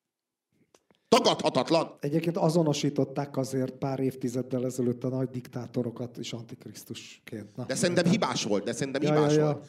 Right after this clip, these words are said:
Speaker 2: Tehát Hitler, mint antikrisztus, Stalin, mint antikrisztus.
Speaker 1: De én azt gondolom, hogy ezek csak, ezek csak, ö,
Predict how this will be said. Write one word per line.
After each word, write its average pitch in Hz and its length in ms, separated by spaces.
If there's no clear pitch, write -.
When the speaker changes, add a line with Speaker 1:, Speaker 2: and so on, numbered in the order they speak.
Speaker 2:
Tehát 139 140
Hitler, 170 440
mint 165 220
antikrisztus, 156 840
Stalin, 160 500
mint 160 260
antikrisztus. 151 1160
Speaker 1:
De 160 140
én 196 100
azt 208 140
gondolom, 208 260
hogy 202 100
ezek 196 220
csak, 202 240
ezek 170 300
csak, 175 320
ö, 175 420